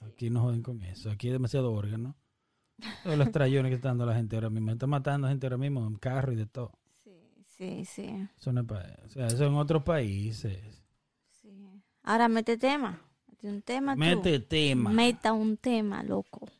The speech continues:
Speaker 1: Bueno, mi loco, oye lo que te voy a decir.
Speaker 2: <laughs> ¿Qué lo que?
Speaker 1: Estamos aquí en Dime a ver qué es lo que es. No. Eh, nada, eh, podemos hablar de lo que es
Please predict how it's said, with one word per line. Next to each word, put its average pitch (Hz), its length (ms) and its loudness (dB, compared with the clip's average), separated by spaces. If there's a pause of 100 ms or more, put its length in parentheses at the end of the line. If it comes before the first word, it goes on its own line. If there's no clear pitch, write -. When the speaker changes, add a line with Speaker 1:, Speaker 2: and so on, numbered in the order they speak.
(140)
Speaker 1:
Bueno, 180 460 6
mi 175 100 8
loco, 170 340 6
oye 190 140 6
lo 175 240 2
que 165 120 6
te 160 100 0
voy 160 140 4
a 135 120 4
decir. 156 240 4
Speaker 2:
<laughs> 98 400 -6
¿Qué - 140 -12
lo - 220 -6
que? - 220 -6
Speaker 1:
Estamos - 440 -2
aquí 226 260 8
en 156 160 -2
Dime 190 200 4
a 175 40 2
ver 101 180 -4
qué - 100 2
es 202 60 4
lo - 120 0
que - 80 0
es. - 360 -10 (800)
No. 120 240 -20 (1040)
Eh, 180 460 2
nada, 190 640 4
eh, 143 500 4
podemos 151 320 0
hablar 156 340 2
de 151 120 2
lo 143 120 -2
que 147 380 0
es - 320 -8